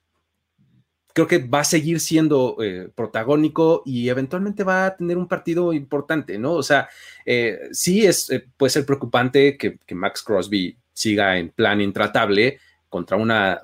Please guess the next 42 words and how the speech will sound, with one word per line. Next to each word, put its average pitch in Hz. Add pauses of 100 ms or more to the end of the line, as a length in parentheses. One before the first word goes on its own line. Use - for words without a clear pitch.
(120)
contra 101
una 117
línea 120
ofensiva 120
así, 151 (320)
pero 175
la 226
verdad 277
es 392
que -
Ben 302
Roethlisberger 254
se -
puede 269
hacer 226
el 233
balón 196
en 180
un 208
segundo 202
y 208
medio, 139 (460)
¿no? 127 (140)
Entonces, 143
pues, 127
no 127
le 147
va 135
a 147
dar 135
chance 139
mucho 131
de 113
llegar, 113
¿no? 123
Entonces, 135 (580)
eh, 101 (280)
eh, 101 (480)
creo 269
que 254
los 214
Steelers 208